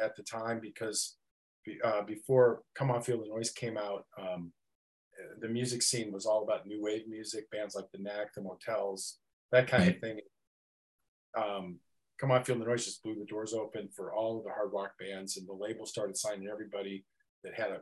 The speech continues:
Speaker 1: lot of hair and played hard rock, <laughs> pretty much.
Speaker 2: Yeah,
Speaker 1: That
Speaker 2: I
Speaker 1: kinda
Speaker 2: know.
Speaker 1: changed, you know, I feel very, you know, very lucky and happy. It's a double-edged sword, of course, but, um, just to be a part of that. And, uh, you know, I sing on every track, and I'm on, uh,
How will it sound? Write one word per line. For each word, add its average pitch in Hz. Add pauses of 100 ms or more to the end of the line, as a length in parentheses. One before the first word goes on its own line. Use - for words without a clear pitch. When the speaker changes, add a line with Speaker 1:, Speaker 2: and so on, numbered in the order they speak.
(120)
Speaker 1:
lot 107
of 98
hair 104
and 92
played 98
hard 95
rock, 101
<laughs> -
pretty 175 (100)
much. - (100)
Speaker 2:
Yeah, 139 (120)
Speaker 1:
That -
Speaker 2:
I -
Speaker 1:
kinda 175
Speaker 2:
know. -
Speaker 1:
changed, 190
you 180
know, 156 (280)
I 151
feel 175
very, 151 (100)
you 151
know, 143
very 143
lucky 127
and 113 (440)
happy. 123
It's 127
a 190
double-edged 180
sword, 196
of 143
course, 123 (320)
but, 127
um, 117 (260)
just - (200)
to 139
be 131
a 123
part 131
of -
that. 143
And, 113
uh, 107 (500)
you 131
know, 127
I 123
sing 147
on 131
every 127
track, 123
and 113
I'm 110
on, 113
uh, 101